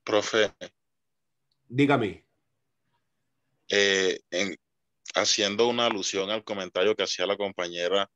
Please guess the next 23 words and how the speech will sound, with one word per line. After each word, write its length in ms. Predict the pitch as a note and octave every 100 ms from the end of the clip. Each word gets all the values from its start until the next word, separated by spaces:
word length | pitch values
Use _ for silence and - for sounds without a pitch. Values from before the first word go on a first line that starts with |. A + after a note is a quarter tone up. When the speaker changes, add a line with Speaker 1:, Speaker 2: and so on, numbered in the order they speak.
| _ _ _ _ _ _ _ _
Speaker 1:
de 100 | G2
la 100 | G2
eventual 560 | F#2+ F#2+ G2 F#2 F2+ F2+
violación 560 | G#2+ G#2 F2+ - F#2
al 180 | G2 G2
non 320 | G2 G2+ G2
bis 320 | G2+ G2+ -
in 140 | G#2 G2+
idem 320 | G2 G2 G2 -
por 240 | F#2+ F2+
juzgar 640 | E2+ F#2+ F2 - F2+ F2 F2 _ _ _ _ -
un 160 | G#2
hecho 260 | G#2 - G#2+
dos 200 | G2+ F#2+
veces, 500 | F#2+ F#2 G2 F#2 - _ _ _ - - - _
pues 560 | G#2+ G#2 F#2+ F#2 - - -
pienses 400 | G2+ G2+ A#2 B2
en 120 | G#2+
un 140 | G2
caso 380 | - G#2 G#2 A#2+
en 80 | A2
el 180 | G2 F#2 _ _
que 280 | F#2 E2